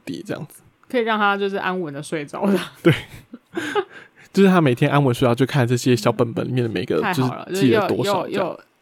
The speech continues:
Speaker 2: 就是今天又达成了几个任务什么的。
Speaker 1: 对，这种感觉。而且呼应刚才你就是讲说，他可其实在剧情的一整个过程当中，他跟 Ryan 接触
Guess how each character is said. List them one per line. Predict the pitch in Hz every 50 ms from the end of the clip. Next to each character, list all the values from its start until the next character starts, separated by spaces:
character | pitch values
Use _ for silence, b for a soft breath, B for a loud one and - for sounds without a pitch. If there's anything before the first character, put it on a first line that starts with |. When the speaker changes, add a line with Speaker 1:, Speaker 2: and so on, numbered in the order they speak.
| _ _ _ _ _ _
Speaker 2:
就 | - 208
是 | 214 214 214
今 | 196 214
天 | 202 208
又 | 214 208
达 | 180 175 147 151 156
成 | - - 165
了 | - 170
几 | 170 - - -
个 | 208
任 | 98 123 165 156 -
务 | - - - -
什 | - - -
么 | - - 71
的。 | 71 90 - - _ _ _
Speaker 1:
对， | - 151 131 113
这 | 110 - 127
种 | 117 120
感 | 123 - - - -
觉。 | 170 - 120 - - - - -
而 | 190
且 | - 180
呼 | 151 - 175 180
应 | 180 170 151
刚 | 151 147 151
才 | 147 - 139 -
你 | -
就 | 156 151
是 | 143 143 135
讲 | 135 - - 127
说， | - - 131
他 | 127 143 139
可 | - 143 -
其 | - - 120 120
实 | - - 104 98 - - B B B B B B
在 | - 156 143 135 127 127 - _ _ _
剧 | - - 170 139
情 | 131 - 117 113
的 | -
一 | - 143
整 | 139 - 104 69
个 | - 62 65 - - _ _ _ _ _
过 | - - 147 120
程 | - - - 127
当 | 143 113 117 117 117
中， | - 117 82 73 - - - _
他 | - - 147 143
跟 | 139 143 143 143 147 143
Ryan | 143 135 131 139 131 120 117
接 | - - 127 123
触 | - - 139 117 113 139